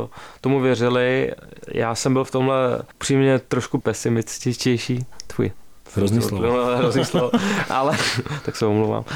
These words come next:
Speaker 1: A, eh, jako je to pravda a hlavně i ta atmosféra se stupňuje a je čím dál tím lepší, za což, eh, dlužíme fanouškům velký, velký poděkování a, a věříme, že to takhle bude pokračovat dál, ale samozřejmě je to na-,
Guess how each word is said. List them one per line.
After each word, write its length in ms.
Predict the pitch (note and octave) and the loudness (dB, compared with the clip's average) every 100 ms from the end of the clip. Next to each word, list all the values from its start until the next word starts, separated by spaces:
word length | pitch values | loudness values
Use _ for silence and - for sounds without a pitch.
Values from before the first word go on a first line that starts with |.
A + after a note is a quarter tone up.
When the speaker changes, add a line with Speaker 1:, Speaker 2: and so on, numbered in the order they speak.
| D#3 - | -6 -4
Speaker 1:
A, 460 | - A2 G#2+ G#2 G#2 | -4 -2 0 0 0
eh, 680 | - A2 G#2+ G#2+ G#2 G#2 G#2 G#2 | 0 2 2 0 0 0 -2 -2
jako 220 | A2+ G2+ | -2 2
je 80 | A#2+ | 2
to 120 | C3+ | 2
pravda 400 | A2 B2+ D#3+ E3+ | 0 0 2 2
a 440 | B2 A2+ A2+ A2 A2 G#2+ G#2+ | 2 2 2 2 2 2 2
hlavně 480 | A2+ A2+ A2+ A2+ A2 | 2 2 4 4 2
i 40 | |
ta 180 | G#2+ A2 | 2 0
atmosféra 560 | G#2+ A2 - A2+ A2 A2+ | 0 -4 -2 0 0 0
se 180 | - | -2
stupňuje 600 | A#2 - A2 G#2+ G#2+ A2 | -4 -4 -4 0 2 2
a 40 | A2 | 2
je 100 | A2 | 0
čím 160 | - | 0
dál 140 | A2+ G#2+ | 0 0
tím 160 | - | 0
lepší, 400 | A2+ G#2 - A2+ C3 - - | 0 -2 -6 -8 -10 -12 -4
za 120 | A2 | -4
což, 400 | - A2 - - | -2 -4 -4 0
eh, 420 | G#2+ G#2 G#2 G2+ - - - - - | 0 2 0 -2 -6 -18 -18 -16 -4
dlužíme 360 | G#2+ G#2 A2 | -2 2 2
fanouškům 580 | G#2+ A2+ G#2+ G#2 - A2 | 2 2 0 0 -2 2
velký, 640 | G#2+ G#2 - G#2+ G#2+ G#2 G#2+ - - | 2 0 -4 -4 -2 -4 -6 -12 -6
velký 260 | G#2+ - | -4 -4
poděkování 720 | - G#2+ G#2 G#2+ G#2+ A2 A2 - | -2 -2 -2 -2 -2 -2 -4 -4
a, 320 | G#2 G#2 G2+ - - - | -2 -4 -4 -10 -20 -10
a 460 | - G2+ G2 G2 G2 | -4 -2 -2 -2 -4
věříme, 400 | G2 G2+ G#2 G2+ | -4 -4 -4 -6
že 100 | G2 | -6
to 100 | F#2+ | -8
takhle 280 | G#2 - A2 | -10 -6 -2
bude 160 | G2+ G#2 | 0 -2
pokračovat 500 | - G#2 G#2 G#2+ G#2 | -2 -4 -2 -2 0
dál, 320 | G2+ A2 B2+ | 0 0 -2
ale 280 | - G2+ G#2+ | 0 0 0
samozřejmě 420 | - G#2+ G#2 G#2+ | 0 0 2 2
je 40 | G#2 | 2
to 100 | G#2+ | 2
na-, 180 | G#2+ | 0